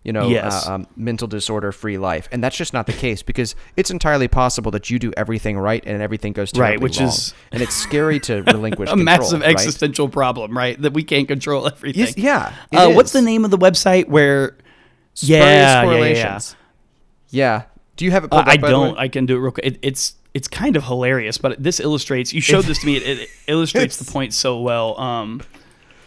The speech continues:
Speaker 1: Yeah. Uh, let me see if I can, so basically what the website is, is this guy, uh, Tyler Vigen, um,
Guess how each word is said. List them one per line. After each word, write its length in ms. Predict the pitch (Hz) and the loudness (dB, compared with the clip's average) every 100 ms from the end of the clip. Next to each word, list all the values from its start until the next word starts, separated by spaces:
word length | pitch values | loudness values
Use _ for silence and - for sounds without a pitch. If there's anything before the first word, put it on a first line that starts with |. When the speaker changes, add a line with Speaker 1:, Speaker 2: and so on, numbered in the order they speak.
| - - - - | -20 -20 -20 -8
Speaker 1:
Yeah. 380 | 131 131 123 117 _ _ - - - - - | -2 0 -2 -6 _ _ -20 -20 -20 -4 2
Uh, 180 | 147 139 | 4 4
let 100 | 151 | 2
me 80 | 185 | 0
see 140 | 196 | -2
if 80 | 170 | -2
I 80 | 151 | -2
can, 100 | 135 | -2
so 220 | - 160 | 2 2
basically 340 | 143 196 214 208 | 4 0 2 0
what 120 | 175 | 0
the 80 | 135 | 2
website 400 | 135 - 127 110 | 0 2 0 0
is, 420 | 113 107 98 - | 0 -2 -4 -6
is 260 | 123 120 110 123 | -2 -2 -4 -10
this 280 | 123 139 - | -6 -4 -4
guy, 500 | 127 127 131 131 - | -4 -2 -2 -4 -6
uh, 260 | 113 110 98 - | -6 -4 -4 -6
Tyler 480 | - 131 135 131 123 | -2 0 2 0 -2
Vigen, 500 | 98 110 104 101 95 - - _ _ | -2 -4 -4 -6 -8 -12 -20 _ _
um, 360 | - 107 98 98 | -4 -2 -2 -6